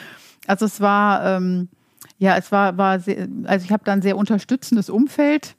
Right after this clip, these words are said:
sag ich mal, in meinem Kollegium oder speziell auch in meinem Jahrgang. Ähm, und dann doch zu merken, auch wie schnell man,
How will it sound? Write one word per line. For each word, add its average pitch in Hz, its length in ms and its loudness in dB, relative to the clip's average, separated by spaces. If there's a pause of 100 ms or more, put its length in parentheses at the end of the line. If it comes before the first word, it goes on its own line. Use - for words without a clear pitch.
sag 233 240 0
ich 240 140 -2
mal, 233 220 2
in 220 100 0
meinem 208 220 0
Kollegium 233 520 0
oder 196 200 -2
speziell 175 400 -10
auch 180 100 -12
in 175 120 -10
meinem 165 220 -8
Jahrgang. 220 540 0 (560)
Ähm, 185 220 0
und 190 120 -2
dann 190 140 0
doch 214 160 -2
zu - 160 -8
merken, 196 300 0
auch 170 220 -4
wie 190 100 -4
schnell 190 260 0
man, 196 480 0